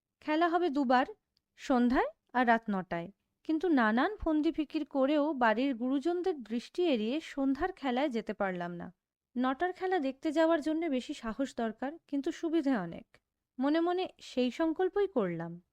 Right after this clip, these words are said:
আমাদের শোবার ঘরটা একেবারে বাড়ির একাধারে। কোনো রকমে তাড়াতাড়ি পড়াশোনা সেরে সেদিন মাথা ধরার নাম করে শুয়ে পড়লাম। এ ঘরে বরদা ছাড়া আর কেউ শোয় না।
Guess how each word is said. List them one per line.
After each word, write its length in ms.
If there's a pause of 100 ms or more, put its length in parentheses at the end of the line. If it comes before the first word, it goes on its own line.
(440)
আমাদের 280
শোবার 360
ঘরটা 360
একেবারে 360
বাড়ির 360 (200)
একাধারে। 580 (560)
কোনো 240
রকমে 360
তাড়াতাড়ি 420
পড়াশোনা 540
সেরে 360
সেদিন 360
মাথা 300
ধরার 280
নাম 220
করে 280
শুয়ে 260
পড়লাম। 420 (800)
এ 120
ঘরে 240
বরদা 400
ছাড়া 300
আর 60
কেউ 240
শোয় 280
না। 160